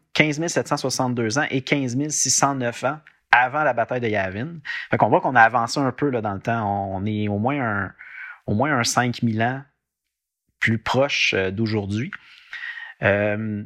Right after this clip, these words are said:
Xim Adventor, c'est, là, c'est encore une fois un peu étrange comme la partie un. Là, la partie un, c'était une pièce de théâtre. Ben là, on a droit à un script d'un, eux autres appellent ça un holoplay. C'est comme si c'était, mettons, un, un téléroman ou quelque chose comme ça,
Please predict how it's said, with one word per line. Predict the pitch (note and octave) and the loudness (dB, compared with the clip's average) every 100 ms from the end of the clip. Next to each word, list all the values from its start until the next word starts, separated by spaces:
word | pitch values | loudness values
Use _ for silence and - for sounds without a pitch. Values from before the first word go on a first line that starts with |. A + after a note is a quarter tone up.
| - _ _ - - | -12 _ _ -12 -4
Xim | A#2 F3 | 0 4
Adventor, | G3 C3+ C3 A#2 G#3 G3 D#3 | 4 4 0 0 -2 -2 -4
c'est, | - A#2+ B2 B2 B2 A#2 - _ _ _ _ _ - | -2 0 0 -2 -4 -8 -12 _ _ _ _ _ 0
là, | D3 | 0
c'est | - | 4
encore | B2+ - F#3+ | 2 4 0
une | F#3+ | 0
fois | B2 E3 F#3+ | -2 0 2
un | C3+ | 2
peu | - G3+ | 2 -2
étrange | D#3+ - F3 - | 0 -2 -2 -2
comme | C3 | 0
la | A#2 | 0
partie | A2 G#2+ - C3 | -2 -6 -4 -2
un. | E3 | 0
Là, | C#3+ | 2
la | A2 | 2
partie | A2+ - | 2 0
un, | F3+ | -2
c'était | - | 0
une | A2 | -2
pièce | G2+ C3+ C3 | 0 -2 0
de | |
théâtre. | A2+ G#2+ A#2+ F3+ - - - - - | 0 0 0 -2 -14 -18 -12 -12 -6
Ben | - A2+ | 2 4
là, | E3 | 4
on | |
a | D#3 | 0
droit | A#2+ B2+ F3 | 0 0 0
à | |
un | C#3+ | 0
script | A#2+ - - - F3+ A2+ | -2 -2 2 2 0 -4
d'un, | A2 A2 G#2+ G#2 G2+ F#2 | 0 2 2 0 -2 -2
eux | G#2 | -2
autres | C#3 A#2 | 0 -2
appellent | - F#2+ | -2 -6
ça | - C3 | -2 0
un | G2 - | 0 -2
holoplay. | A#2 A#2 G2+ - F#2+ A#2+ - _ - - - - | -2 0 -2 -4 -6 -6 -10 _ -20 -20 -20 -14
C'est | - | 0
comme | D#3+ | 0
si | - | 0
c'était, | - A2 | 0 0
mettons, | F#2+ - A#2 | 0 0 0
un, | G2+ F#2 - - - _ _ _ _ _ - | -2 -6 -8 -14 -16 _ _ _ _ _ 0
un | - | 0
téléroman | A2+ - C3 C3+ A2+ G#2 A2 A#2 | 2 2 2 2 2 0 -4 -2
ou | A#2 | -4
quelque | G2 A2 | -2 0
chose | D#3+ | 0
comme | - B2 | 2 0
ça, | G2+ D3+ | 0 -2